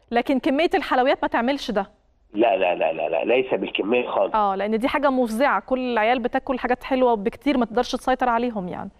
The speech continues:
Speaker 2: لا، ليس بالكمية نهائيا.
Speaker 1: مم.
Speaker 2: الكمية هتأثر على السكر، مش
Speaker 1: طب
Speaker 2: هتعمل
Speaker 1: هل
Speaker 2: حاجة
Speaker 1: لو
Speaker 2: خالص.
Speaker 1: الأطفال دول فيهم حد مريض بالسكر؟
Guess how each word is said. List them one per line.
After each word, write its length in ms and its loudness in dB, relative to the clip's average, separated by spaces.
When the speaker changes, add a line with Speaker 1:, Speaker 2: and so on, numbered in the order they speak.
Speaker 2:
لا، 260 4
ليس 320 2
بالكمية 580 0
نهائيا. 440 0
Speaker 1:
مم. 100 -6
Speaker 2:
الكمية 440 0
هتأثر 500 0
على 180 2
السكر، 600 -4
مش 160 -4
Speaker 1:
طب 100 -2
Speaker 2:
هتعمل 100 2
Speaker 1:
هل 140 -2
Speaker 2:
حاجة 140 2
Speaker 1:
لو 100 4
Speaker 2:
خالص. 120 0
Speaker 1:
الأطفال 380 0
دول 120 0
فيهم 240 0
حد 260 -2
مريض 260 2
بالسكر؟ 640 -4